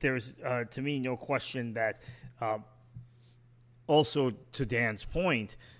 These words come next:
that maybe undermining U S Open Cup has another purpose that we didn't really discuss on Friday in that podcast, which is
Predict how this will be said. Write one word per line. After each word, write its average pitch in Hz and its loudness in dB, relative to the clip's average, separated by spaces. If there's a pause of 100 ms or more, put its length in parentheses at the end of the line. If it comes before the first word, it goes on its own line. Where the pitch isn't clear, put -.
(100)
that 127 6
maybe 139 2 (460)
undermining 147 8
U 131 4
S 123 0
Open 127 2
Cup 127 4
has 113 2
another 143 6
purpose 120 0
that 117 -6
we 117 -4
didn't 123 0
really 120 2
discuss 107 -4
on 113 -6
Friday 117 2
in 101 -6
that 110 -2
podcast, 120 2
which 123 -4
is 120 -2